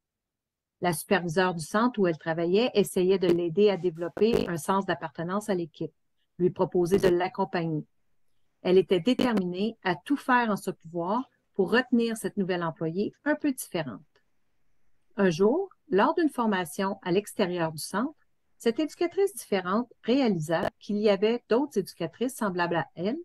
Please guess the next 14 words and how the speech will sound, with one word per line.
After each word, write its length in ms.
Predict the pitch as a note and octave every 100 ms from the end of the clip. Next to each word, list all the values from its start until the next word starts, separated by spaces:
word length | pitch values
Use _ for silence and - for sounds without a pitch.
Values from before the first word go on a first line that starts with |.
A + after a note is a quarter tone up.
| _ _ _
au 120 | - A3
sein 280 | - A3+
de 140 | A3 E3+
d'autres 360 | D3+ G3+ A3
centres, 200 | - - - _ _ _ _ _ _ _ -
ce 100 | G#3+
qui 200 | G#3 G3
lui 120 | G#3+
permit 380 | G#3+ F3 F#3+ C#4+
de 100 | A3+
créer 460 | - - F#3 G#3
de 100 | A#3+
nouvelles 300 | F3 F3 G3
relations 540 | F#3+ D#3+ D#3 D3+ -